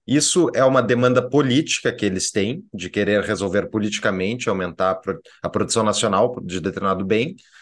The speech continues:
mas isso é uma pressão política que custa dinheiro no momento que eles estão s-, ficando sem dinheiro. Isso não faz com que, em algum momento, isso, eles virem o curso e dizem assim, "Ah, não tem como pagar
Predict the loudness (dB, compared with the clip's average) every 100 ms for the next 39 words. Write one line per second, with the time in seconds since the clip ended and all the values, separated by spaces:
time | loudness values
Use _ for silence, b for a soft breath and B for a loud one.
0 | B B 0 2 2 -2 -8 -4 -2 2
1 | 2 2 0 0 0 0 0 -2 -6 -8
2 | -2 0 2 0 0 2 2 2 2 2
3 | 0 0 -2 0 0 -2 -6 -8 -2 -2
4 | 0 0 0 -2 -4 -6 b b b -2
5 | 0 2 2 4 2 2 -4 -2 0 0
6 | -2 B -8 0 2 2 2 2 2 4
7 | 2 2 0 -2 0 -2 -2 -6 _ -4
8 | 0 0 0 -2 2 4 4 2 2 2
9 | 2 -4 _ _ -8 -2 0 2 2 2
10 | 0 0 0 0 2 0 2 2 4 2
11 | 2